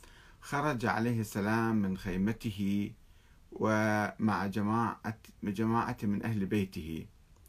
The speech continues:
وأولاده وشيعته بحال التذلل والخشوع والاستكانة، فوقف في الجانب الأيسر من الجبل، وتوجه إلى الكعبة، ورفع يديه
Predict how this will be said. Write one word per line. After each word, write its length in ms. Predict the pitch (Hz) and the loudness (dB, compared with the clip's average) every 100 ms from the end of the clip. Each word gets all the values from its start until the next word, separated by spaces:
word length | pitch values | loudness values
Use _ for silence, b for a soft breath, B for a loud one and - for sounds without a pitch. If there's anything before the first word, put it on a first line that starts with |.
| B B B B B | B B B B B
وأولاده 720 | 104 - 113 127 127 117 113 | -2 2 4 4 2 2 2
وشيعته 800 | 104 104 107 - 131 - 120 117 104 | 2 0 -2 -2 -4 -4 -2 0 0
بحال 400 | 101 - 123 117 | -2 -2 0 0
التذلل 720 | 107 110 107 127 123 113 110 - - - - | -2 -2 0 2 2 0 -2 -6 -18 -16 -6
والخشوع 800 | 101 - 98 - 123 123 120 - - b b b - | -4 -4 -8 -2 2 4 2 0 -6 b b b -6
والاستكانة، 840 | 98 90 - 101 - 110 95 80 - - B B B B - | -6 -4 -6 -8 0 0 2 -2 -10 -20 B B B B -6
فوقف 500 | 135 151 156 135 127 | 0 0 0 -4 -4
في 500 | 117 123 120 120 120 - | -4 0 2 0 -2 -4
الجانب 520 | 98 92 117 110 95 | -4 0 2 2 0
الأيسر 580 | 92 - 113 110 101 90 | -2 -2 -2 -2 -6 -6
من 180 | 92 95 | -2 -2
الجبل، 540 | 85 82 117 110 113 113 B B B B - | -2 -2 0 0 0 -2 B B B B -4
وتوجه 600 | 117 123 127 131 135 117 | -2 0 0 0 0 0
إلى 200 | 107 107 | 2 2
الكعبة، 680 | 98 - 120 127 117 117 113 | 0 2 0 2 0 0 2
ورفع 520 | 104 110 123 - 98 | 2 0 -2 -2 0
يديه 500 | 95 92 113 117 | 0 2 2 2